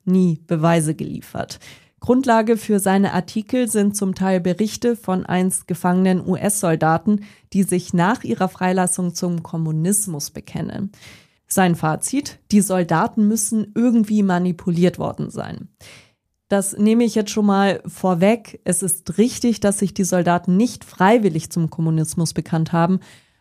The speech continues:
aber sie wurden keiner Gehirnwäsche unterzogen, sondern sie wurden gefoltert. Besonders in der Zeit des Kalten Krieges löst der Glaube daran, dass die Feinde Soldaten oder sogar den U-S-Präsidenten einer Gehirnwäsche unterziehen können, Panik aus.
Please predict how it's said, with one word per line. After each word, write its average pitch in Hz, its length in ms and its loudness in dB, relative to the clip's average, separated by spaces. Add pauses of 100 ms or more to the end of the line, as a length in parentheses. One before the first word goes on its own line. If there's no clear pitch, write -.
(140)
aber 185 180 2
sie 180 180 0
wurden 190 340 2
keiner 190 420 0
Gehirnwäsche 233 920 2
unterzogen, 190 880 0 (220)
sondern 180 360 2
sie 165 200 -2
wurden 147 440 -2
gefoltert. - 680 -8 (800)
Besonders 254 520 2
in 233 140 -2
der 214 160 2
Zeit 208 340 -2
des 196 160 -2
Kalten 190 420 0
Krieges - 680 -2
löst 160 340 -2
der 160 120 0
Glaube 175 380 2
daran, 196 440 2
dass 175 240 0
die 190 120 -6
Feinde 185 560 2
Soldaten 165 680 -2
oder 214 340 0
sogar 185 300 -2
den 180 200 -4
U-S-Präsidenten 175 1300 -2
einer 170 300 0
Gehirnwäsche 180 760 0
unterziehen 165 560 -2
können, 196 480 -2
Panik - 440 -6
aus. - 320 -8